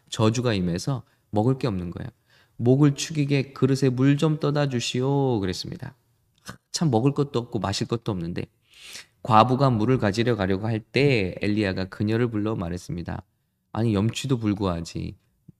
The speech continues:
빵도 좀 주세요." 한 거예요, 지금. <laughs> 전 이스라엘이, 북이스라엘이 지금 가뭄과 그 고통을 겪고 있는데 물 달라고 하더니 이제 빵 달라고 하는 거예요.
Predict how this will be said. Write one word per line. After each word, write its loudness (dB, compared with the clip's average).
빵도 4
좀 0
주세요." -4
한 -8
거예요, -6
지금. -4
<laughs> -18
전 2
이스라엘이, 0
북이스라엘이 -2
지금 -6
가뭄과 -2
그 0
고통을 0
겪고 -2
있는데 -2
물 4
달라고 6
하더니 -2
이제 -2
빵 0
달라고 0
하는 -6
거예요. -14